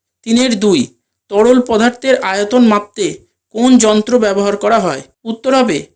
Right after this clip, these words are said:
মাপনী চোঙ। তিনের তিন, অভিকর্ষ বল কী জাতীয় বল? উত্তর হবে স্পর্শহীন বল।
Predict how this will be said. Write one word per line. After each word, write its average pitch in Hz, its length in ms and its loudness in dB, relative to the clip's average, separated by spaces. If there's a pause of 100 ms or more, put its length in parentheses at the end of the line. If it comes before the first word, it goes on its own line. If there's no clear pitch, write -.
(120)
মাপনী 233 480 0
চোঙ। 190 340 0 (640)
তিনের 240 300 0
তিন, 190 340 -2 (240)
অভিকর্ষ 254 540 2
বল 208 340 2 (280)
কী 233 180 -4
জাতীয় 247 380 2
বল? 165 280 2 (420)
উত্তর 254 340 -4
হবে 214 280 0 (200)
স্পর্শহীন 247 840 2
বল। 151 240 0